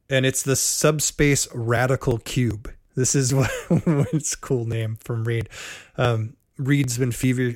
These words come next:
feverishly working on it because it's supposed to protect them, protect Earth really from these galactic level beings that can travel,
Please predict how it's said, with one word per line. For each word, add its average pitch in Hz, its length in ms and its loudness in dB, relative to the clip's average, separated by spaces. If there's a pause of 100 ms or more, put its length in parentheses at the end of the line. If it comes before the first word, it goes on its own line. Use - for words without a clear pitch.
feverishly 143 600 0
working 123 340 0
on 107 160 0
it 107 100 -4
because 110 280 -2
it's 107 120 -6
supposed 113 420 -4
to 107 280 -2 (180)
protect - 540 -2
them, 107 400 -2 (640)
protect - 420 -2
Earth - 300 0
really 110 220 0
from 107 240 -2
these 107 180 -2
galactic 110 560 -4
level 110 380 -2
beings 113 480 -2
that 107 120 -6
can 104 120 -6
travel, 107 520 -6